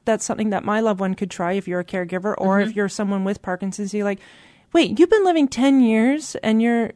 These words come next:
Speaker 1: and you're still working or you're still doing this or you're still running marathons? Oh my goodness," right?
Speaker 2: That's amazing.
Speaker 1: So these are things that we have countless stories of people who are
Speaker 2: Mm-hmm.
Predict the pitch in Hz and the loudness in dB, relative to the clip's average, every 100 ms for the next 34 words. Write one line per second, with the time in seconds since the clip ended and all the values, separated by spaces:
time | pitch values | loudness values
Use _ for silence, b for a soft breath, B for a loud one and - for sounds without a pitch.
0 | _ 220 226 233 240 - 247 233 202 214 | _ -2 0 0 -2 0 0 2 0 0
1 | 269 262 190 196 220 - - 233 220 208 | -2 0 0 0 -2 -2 -2 0 0 -2
2 | 214 208 208 240 196 185 220 208 - 240 | -2 -2 -2 -4 -4 -2 -2 -2 -2 0
3 | 202 208 220 180 190 208 247 269 262 - | 0 0 0 0 0 0 0 0 -2 -4
4 | 240 262 277 302 196 160 - 220 220 220 | -2 0 0 0 -2 -4 0 2 0 -2
5 | 226 220 220 262 247 190 160 233 226 - | -4 0 0 -2 -4 -4 2 4 6 4
6 | 185 247 269 294 294 262 254 226 226 202 | 0 2 2 2 -2 -4 -2 0 0 -2
7 | 185 233 254 262 - - - 262 247 220 | -2 -2 -2 -2 -8 -20 -4 -2 0 -2
8 | - - 190 180 180 175 202 202 185 185 | -2 -2 -2 -2 -4 -6 -6 -4 -2 -2
9 | 175 | -2